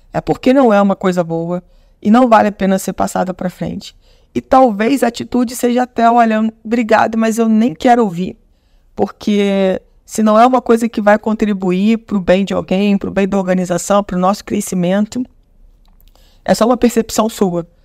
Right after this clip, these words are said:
sabe? Então, às vezes a gente precisa ir pra esse lugar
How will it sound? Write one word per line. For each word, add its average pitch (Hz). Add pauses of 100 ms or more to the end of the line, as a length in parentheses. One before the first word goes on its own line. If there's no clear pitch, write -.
(340)
sabe? 233 (260)
Então, 214
às 202
vezes 202
a 202
gente 214
precisa 208
ir 208
pra 208
esse -
lugar 185